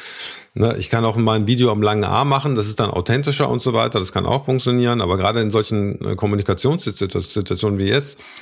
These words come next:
da will ich mich eigentlich auf den Inhalt konzentrieren und nicht, ah, das kommt jetzt nicht richtig rüber, ich kann den anderen nicht richtig sehen, das ist nicht verständlich und deswegen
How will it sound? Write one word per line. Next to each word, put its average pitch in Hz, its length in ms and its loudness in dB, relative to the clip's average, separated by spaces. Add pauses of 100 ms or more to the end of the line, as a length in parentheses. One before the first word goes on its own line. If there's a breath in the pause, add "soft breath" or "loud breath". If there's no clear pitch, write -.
(140 loud breath)
da 92 120 0
will 117 140 4
ich 127 120 -2
mich 127 200 2
eigentlich 110 180 2
auf 110 80 -4
den 110 140 -2
Inhalt 156 360 0
konzentrieren 87 760 -2 (100)
und 92 140 -2
nicht, 120 280 0
ah, 98 140 0
das 92 140 -4
kommt 104 180 -2
jetzt 101 140 -2
nicht 98 160 -2
richtig 92 280 -8
rüber, 117 460 2 (220 loud breath)
ich - 80 -18
kann 101 120 2
den 98 100 2
anderen 101 220 2
nicht 101 160 -2
richtig 95 280 -4
sehen, 123 480 2
das 95 80 -4
ist 90 100 -10
nicht 95 160 -4
verständlich 113 760 0 (340 loud breath)
und 92 160 -2
deswegen 123 760 0